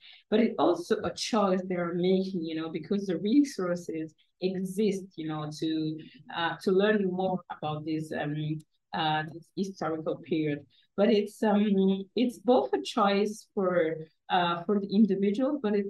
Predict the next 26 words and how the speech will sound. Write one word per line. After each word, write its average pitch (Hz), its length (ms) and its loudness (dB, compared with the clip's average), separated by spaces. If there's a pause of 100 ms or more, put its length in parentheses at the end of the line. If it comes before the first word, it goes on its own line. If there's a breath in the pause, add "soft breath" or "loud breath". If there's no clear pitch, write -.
also 285 400 0
first, 220 400 -4 (340)
uh, 180 300 -2
first 247 220 2
and 196 180 -4
foremost, 185 520 -2
like, 160 260 -6
something 220 420 0
coming, 180 540 -2 (260 loud breath)
uh, 185 240 -2
from 202 200 0
the 196 140 -4
institutions, 185 1000 -4
you 156 100 -6
know. 156 260 -6 (260 soft breath)
There 208 160 2
is 233 180 2
this 226 380 -2
silence, 185 760 -2
which 208 300 -2
is 190 180 -2
not 196 320 -2
only 190 540 2
an 175 140 -2
institutional 180 800 -2
silence, 175 680 -4